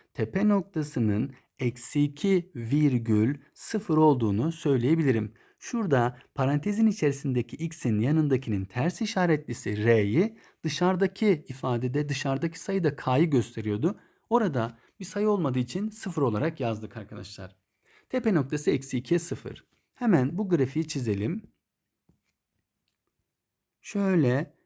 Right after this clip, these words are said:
x ve y eksenlerini çizdik bakın arkadaşlar. Burası x ekseni,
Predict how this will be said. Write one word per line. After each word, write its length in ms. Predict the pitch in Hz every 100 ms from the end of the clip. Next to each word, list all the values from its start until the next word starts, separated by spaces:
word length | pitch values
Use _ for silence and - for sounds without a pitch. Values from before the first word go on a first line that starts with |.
| _
x 300 | 190 190 -
ve 120 | 160
y 280 | 151 139 156
eksenlerini 960 | 160 131 - 131 127 113 101 98 147 147
çizdik 440 | - 190 151 131 -
bakın 240 | 104 110
arkadaşlar. 760 | 101 95 101 95 - 120 156 - _ _ _ _ _ _ _ _ -
Burası 260 | 190 170
x 220 | 180 -
ekseni, 520 | 160 156 139 131 156